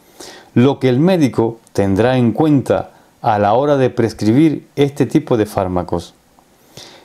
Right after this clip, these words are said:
El oxazepam puede producir mareos o somnolencia y también alterar la capacidad de concentración, y esto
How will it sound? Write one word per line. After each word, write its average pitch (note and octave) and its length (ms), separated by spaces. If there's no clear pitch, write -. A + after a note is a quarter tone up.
El C#3+ 380
oxazepam C#3 880
puede C#3 320
producir B2+ 560
mareos A2+ 720
o C3+ 120
somnolencia A#2 960
y C#3 140
también B2+ 640
alterar A#2+ 600
la D3 160
capacidad A#2 540
de D3+ 100
concentración, G2+ 920
y A#2+ 220
esto B2 440